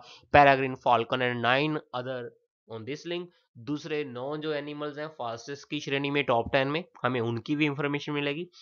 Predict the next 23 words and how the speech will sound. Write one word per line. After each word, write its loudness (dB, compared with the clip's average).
इसके 2
अलावा 8
जो 0
फाल्कन 4
पेरेग्रिन -2
है -2
इसके -4
बारे -4
में -8
डिटेल -6
में -8
और 0
इंफॉर्मेशन -10
भी -12
मिल -10
जाएगी। -10
तो 8
ये 0
हमारा -6
जो -10
प्रैक्टिकल -10
था -10
वो -8